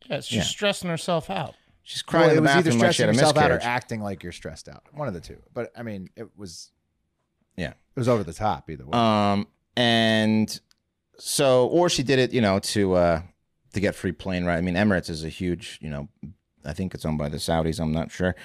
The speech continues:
Speaker 2: Might be
Speaker 3: Also,
Speaker 2: wrong on
Speaker 3: she
Speaker 2: that.
Speaker 3: didn't really go all the way. She, did she take a video of herself having the diarrhea?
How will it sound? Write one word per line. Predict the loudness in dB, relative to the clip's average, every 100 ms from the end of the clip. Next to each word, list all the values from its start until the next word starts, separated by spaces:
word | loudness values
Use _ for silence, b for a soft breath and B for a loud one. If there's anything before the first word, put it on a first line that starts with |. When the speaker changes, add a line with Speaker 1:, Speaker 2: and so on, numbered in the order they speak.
| B B -4
Speaker 2:
Might | 2
be | 2
Speaker 3:
Also, | 2 2
Speaker 2:
wrong | 2
on | 2
Speaker 3:
she | 2
Speaker 2:
that. |
Speaker 3:
didn't | 2 2 -2 -10
really | -2 2 2 2
go | 0 2
all | 4
the | 2
way. | 2 0
She, | -2 -6
did | -8 -10 -4 -2
she | -2 0
take | 0 0
a |
video | 0 2 4 2
of |
herself | 0 -2 0 2
having | 0 0 -2
the |
diarrhea? | -2 0 0 -2 -6